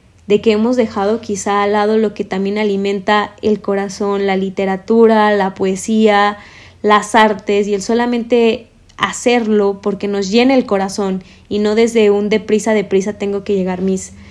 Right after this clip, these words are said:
tengo que lograr mis objetivos, ¿no? Y pues bueno, esta frase, eh, dice, "Escribir una novela, al escribir una novela, un escritor debe crear personas vivas, personas, no personajes. Un personaje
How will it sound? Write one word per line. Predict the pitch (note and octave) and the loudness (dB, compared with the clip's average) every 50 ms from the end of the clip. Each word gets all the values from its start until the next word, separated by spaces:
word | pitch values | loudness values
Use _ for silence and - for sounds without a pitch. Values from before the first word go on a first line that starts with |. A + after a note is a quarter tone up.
| - - - - - - | -20 -20 -20 -18 -8 -2
tengo | - G#3+ A3 A3 A3 | 0 2 2 2 4
que | - A3+ | 4 4
lograr | G#3+ G3 G3+ G3 G3 | 4 4 2 0 -2
mis | G3 G3 G3 G3+ | -2 -4 -4 -6
objetivos, | F#3+ F#3+ - G3+ - G3+ F#3+ F#3 F#3 F#3 G3 | -8 -8 -10 -8 -6 -4 -2 -2 -2 -2 -4
¿no? | G#3 | -4
Y | G#3+ G#3 | -4 -2
pues | - G3+ G3 | -2 -4 -2
bueno, | F#3 G3+ G3 G3 F#3+ - - | -2 -2 -2 -2 -2 -4 -4
esta | G#3+ G3+ - - A3+ | -4 -4 -2 -2 -4
frase, | A3+ - A3 G#3 G3+ G3 A3 A#3 C#4+ - - - - - - - - - - - | 0 0 0 0 0 0 -2 -2 -2 -6 -10 -20 -20 -20 -20 -20 -20 -18 -10 -4
eh, | G#3 G3+ G3+ G3 | 0 2 2 2
dice, | F#3+ A3 A3 G#3+ - A3 F#3 F3+ - - - - - - - - - - - | 2 2 0 0 0 0 -2 -2 -4 -8 -14 -20 -20 -20 -20 -18 -4 4 4
"Escribir | A#3 A#3 - - A3+ A#3+ A#3 C4+ C#4 | 4 4 2 -2 0 2 2 4 4
una | D#4 D4+ D4+ D4 | 4 2 4 4
novela, | C4 A3+ G#3+ G#3+ G#3 G3+ G3 F#3+ F#3+ G#3+ C#4 D4 - - - | 4 4 4 4 4 4 4 2 2 0 -2 -6 -10 -8 -2
al | G#3+ A3 A3 | 2 4 4
escribir | G#3+ A3 - A#3 A3+ B3+ | 4 4 0 0 2 2
una | C4 C#4+ C#4 | 2 2 2
novela, | B3+ A3 G3+ G3+ G3+ G3 G3 G3 G#3+ - - - | 2 0 2 2 2 2 0 0 -2 -4 -8 -4
un | F#3+ A#3 A#3 B3+ | 0 2 2 2
escritor | C#4 C#4 - - - - A#3 G#3+ G3 G3 - A#3+ C4 - - - - - | 2 0 -2 -6 -4 -2 -2 -2 -2 0 0 0 0 0 -2 -4 -4 0
debe | G#3 A#3 A#3 B3+ B3+ B3+ | 2 4 4 4 2 2
crear | - G#3+ G3+ G3+ A3 B3 C4+ C#4 - | 0 0 2 4 4 2 2 0 -2
personas | - G#3+ G3 - - G#3 G#3 A3 A3+ G3+ F#3+ | -2 -2 -2 -2 -4 -2 0 0 -2 -2 -2
vivas, | F#3+ G#3+ G3 F#3+ F3+ - - - - - - - - - - - _ _ _ - - - | -2 -2 -2 -2 -4 -8 -10 -14 -18 -20 -20 -20 -20 -20 -20 -20 _ _ _ -10 0 4
personas, | - C4 C#4+ D4+ D4 C#4 - - - A3+ G#3 G3+ F#3+ F#3 F#3 G#3 - - - - - | 6 8 8 8 6 2 0 0 0 0 0 0 -2 -4 -4 -6 -10 -14 -16 -12 -4
no | - A3+ A3 A3+ A#3 B3 C4+ D#4 - - - | 0 4 4 6 6 6 4 2 0 -2 0
personajes. | A3+ G#3 G3+ G3 G#3+ G3 G3+ G3 G3 F#3+ - - - - - - _ - - - - - - _ - | 0 0 0 -2 -4 -4 -2 -4 -4 -6 -12 -18 -20 -20 -20 -20 _ -20 -20 -20 -20 -20 -20 _ -6
Un | - - B3+ C4+ D4+ D#4 | 2 4 4 4 4 2
personaje | - B3+ A#3 A3 - A3 G3+ G#3 G#3 G#3+ G#3+ - B3 - | 0 0 -2 0 -2 -4 -4 -2 -4 -4 -2 -4 -4 -4